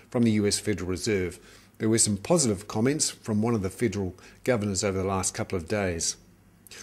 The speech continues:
Also, U S factory orders rose in July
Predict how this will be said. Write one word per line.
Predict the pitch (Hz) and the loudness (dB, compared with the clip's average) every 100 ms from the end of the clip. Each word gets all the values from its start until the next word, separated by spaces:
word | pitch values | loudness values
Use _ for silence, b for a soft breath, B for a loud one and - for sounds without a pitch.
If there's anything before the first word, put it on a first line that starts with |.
| B - | B -6
Also, | 110 107 139 151 165 B B | -2 2 6 6 4 B B
U | 175 175 | 6 6
S | - | 4
factory | - 170 180 151 131 | 2 2 2 0 2
orders | 131 110 110 117 - | 2 2 4 2 0
rose | 104 117 175 190 156 | 0 4 6 6 4
in | - 123 | 0 0
July | 101 107 95 87 110 | 2 2 2 2 -2